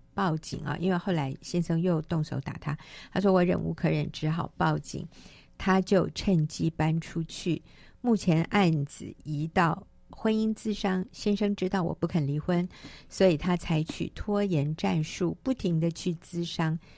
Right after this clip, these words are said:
想让我付不起咨商费而知难而退。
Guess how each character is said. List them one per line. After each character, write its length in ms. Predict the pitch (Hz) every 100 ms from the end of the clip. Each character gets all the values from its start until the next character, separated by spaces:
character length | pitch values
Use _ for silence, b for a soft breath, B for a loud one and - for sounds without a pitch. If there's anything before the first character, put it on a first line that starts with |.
| b
想 280 | - 180 160
让 240 | 190 196 160
我 160 | 170
付 280 | - - 240
不 100 | 202
起 360 | 170 - - 165
咨 160 | - 175
商 280 | - 180 175
费 380 | - 180 165 -
而 260 | - 143 151
知 280 | - 180 180
难 240 | 170 151 165
而 140 | 139 147
退。 360 | - 240 180